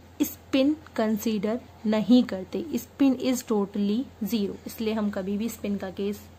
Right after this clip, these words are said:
नहीं लेंगे इसमें। किसकी बात करेंगे, ऑर्बिटल की बात। तो मैग्नेटिक मोमेंट का generally जो फॉर्मूला होगा, mu by G is equal to Q by two M। अब चार्जेस क्या है,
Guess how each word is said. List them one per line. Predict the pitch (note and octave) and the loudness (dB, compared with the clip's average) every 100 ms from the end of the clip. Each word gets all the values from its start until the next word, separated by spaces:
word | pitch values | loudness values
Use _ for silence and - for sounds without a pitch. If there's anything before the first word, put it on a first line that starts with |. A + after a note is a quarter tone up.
| - | -6
नहीं | G#3+ G#3+ B3+ | -2 4 4
लेंगे | A3 F3+ F#3 | 4 0 -6
इसमें। | F#3+ G3+ A3 E4 - - - | -6 -4 -4 -6 -12 -18 -6
किसकी | A#3 - C4+ | -6 -2 -2
बात | C4+ B3+ | -2 0
करेंगे, | B3+ A#3+ A#3+ G4 - | 2 2 2 -2 -4
ऑर्बिटल | G#3 G3 F#3+ F#3+ F3+ | -4 -2 -4 -4 -6
की | - | -6
बात। | F#3+ F#3+ - - - - | -8 -8 -12 -16 -18 -6
तो | G#3+ G#3 - | -2 -2 -2
मैग्नेटिक | G#3+ G3 A#3 D#4+ | -4 0 0 2
मोमेंट | D4+ C#4+ C#4 C4 | 4 4 2 2
का | C#4 | 0
generally | B3 G3+ G#3+ A#3+ | 2 0 0 0
जो | |
फॉर्मूला | C#4 G#3 F#3+ G#3 C4+ | 0 -2 -2 0 2
होगा, | B3+ G3 A#3+ | 2 0 -4
mu | D4 A3 G#3 | 2 4 4
by | C#4 B3+ G3+ F3+ | 2 0 -2 -4
G | - | -2
is | B3 A3+ | 0 0
equal | G#3 G#3 - F#3+ F#3 | -2 -6 -8 -6 -2
to | D4 - | -4 -2
Q | G#3 F3 | -6 -4
by | G3+ B3 | -4 -4
two | G#3+ | -4
M। | F3+ F#3+ - | -6 -8 -10
अब | G3+ - | -10 -8
चार्जेस | A3 G#3+ C#4 C#4 | -4 0 0 0
क्या | D4 | 0
है, | D4+ | 0